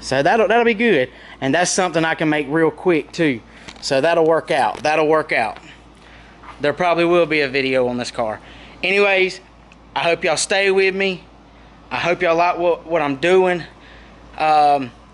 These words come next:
I mean, what would y'all wanna see with this car? Like, like, what is it y'all wanna see? Obviously, I want, I know you wanna see it running, but I'm saying, I, what, wh-, what?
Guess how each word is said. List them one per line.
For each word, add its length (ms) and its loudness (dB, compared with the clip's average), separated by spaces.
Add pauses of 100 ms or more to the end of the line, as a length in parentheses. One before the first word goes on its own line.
(260)
I 60 -8
mean, 140 0
what 180 4
would 120 0
y'all 200 2
wanna 180 0
see 260 -8
with 160 -8
this 200 -8
car? 360 -8 (560)
Like, 380 0
like, 260 2
what 240 2
is 200 2
it 160 -6
y'all 160 2
wanna 160 -2
see? 120 -4
Obviously, 400 0
I 40 2
want, 140 2
I 80 0
know 80 0
you 120 -2
wanna 140 -2
see 160 0
it 60 -2
running, 460 -2 (400)
but 120 -2
I'm 80 -2
saying, 600 0 (2250)
I, 140 -4
what, 320 0
wh-, 500 -4
what? 340 0